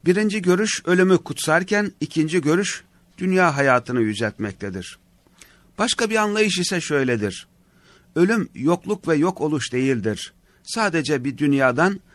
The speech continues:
diğer bir dünyaya göçüştür. Fakat insanın dünya ile olan bağlantısı, ruhun bedenle, mahpusun hapisle,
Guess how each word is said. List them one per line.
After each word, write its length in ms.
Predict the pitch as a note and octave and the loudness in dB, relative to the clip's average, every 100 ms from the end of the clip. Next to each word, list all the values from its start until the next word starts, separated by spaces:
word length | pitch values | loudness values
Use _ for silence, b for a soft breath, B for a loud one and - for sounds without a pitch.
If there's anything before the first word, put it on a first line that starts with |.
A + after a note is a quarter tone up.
| b b | b b
diğer 340 | D3 G#3 F#3 | 0 0 0
bir 220 | C#3+ C#3 A2+ | -2 -4 2
dünyaya 520 | C#3+ C3+ B2+ B2 A2 | 2 4 4 2 0
göçüştür. 760 | G2 A2 A#2+ - G#2 F#2 - _ b b b | -2 -6 -6 -8 -10 -10 -14 _ b b b
Fakat 360 | - G#3 G#3 F3 | -8 -2 -2 0
insanın 520 | F3+ E3+ F3+ F3 - | -2 0 2 2 2
dünya 360 | E3 F3+ F#3+ F3+ | 0 2 2 4
ile 200 | E3 D3 | 4 4
olan 360 | D3 D3+ C3+ | 2 0 0
bağlantısı, 760 | C#3+ C#3+ C#3 B2+ A#2+ - D#3 F#3+ - b b b b | 0 0 0 -2 -6 -6 -4 -6 -14 b b b b
ruhun 460 | D#3+ G3 G3+ F#3 D3 | 2 2 2 0 0
bedenle, 600 | D3 F3 D3 A#2 D#3 G3+ _ b b b | 2 2 4 2 0 -6 _ b b b
mahpusun 580 | D#3+ D#3+ F3 E3+ F3+ D#3+ | -2 -2 -2 -2 -2 -2
hapisle, 680 | C3 E3 E3+ B2+ C3 F#3 | -2 -2 -2 2 0 0